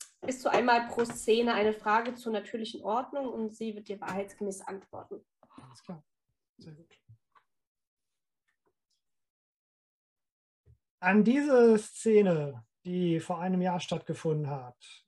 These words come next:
Speaker 2: äh, erinnert ihr euch jetzt in diesem Moment. Wir sind wieder in der Gegenwart. Über euch dieses riesige, krötenartige Schiff. Und diese Erinnerung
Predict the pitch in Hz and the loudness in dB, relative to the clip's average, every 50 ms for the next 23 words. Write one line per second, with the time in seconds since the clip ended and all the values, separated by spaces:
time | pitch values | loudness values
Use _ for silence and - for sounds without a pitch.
0 | _ 170 160 147 143 135 135 143 - 170 165 180 185 190 180 190 180 170 160 160 | _ -16 -14 -12 -12 -12 -14 -14 -12 -6 -2 0 2 2 2 2 0 -2 0 0
1 | 156 147 - - _ _ _ _ - 160 151 - - - 170 147 151 156 143 156 | -2 -2 -6 -14 _ _ _ _ -6 -6 -6 -6 -10 -10 -10 -8 -8 -6 -6 -6
2 | 151 147 147 139 123 120 _ - - _ _ 143 127 147 147 151 156 151 151 151 | -6 -6 -6 -8 -10 -16 _ -20 -20 _ _ -12 -10 -8 -8 -4 -4 -4 -2 -4
3 | 147 135 151 165 165 160 143 135 143 165 185 185 - - _ _ _ _ _ _ | -4 -4 -4 -4 -4 -4 -6 -6 -6 -8 -8 -10 -12 -20 _ _ _ _ _ _
4 | _ _ _ _ _ _ _ 175 165 156 170 156 156 160 160 156 - - - 156 | _ _ _ _ _ _ _ -4 -2 0 2 2 2 2 0 0 -2 -8 -12 -10
5 | 147 151 147 - - 160 156 151 143 151 156 156 151 147 147 _ - 165 160 160 | -10 -10 -10 -10 -10 -8 -8 -6 -4 -2 -2 -2 -2 -4 -6 _ -2 -2 -2 -2
6 | 165 160 151 156 151 156 147 151 147 - 185 214 214 - - _ _ _ - - | -2 -4 -6 -6 -6 -6 -6 -6 -4 -2 -2 -2 -2 -4 -12 _ _ _ -20 -20
7 | - - - - - - - _ _ _ 175 170 170 - - - - - - - | -20 -20 -20 -20 -20 -20 -20 _ _ _ -2 -2 -2 -4 -6 -16 -20 -20 -20 -20
8 | - - - - - - _ _ _ _ 165 160 180 180 185 196 208 214 196 220 | -20 -20 -20 -20 -20 -20 _ _ _ _ -2 2 4 4 6 6 6 8 8 6
9 | 220 214 214 208 202 - | 6 6 6 4 4 0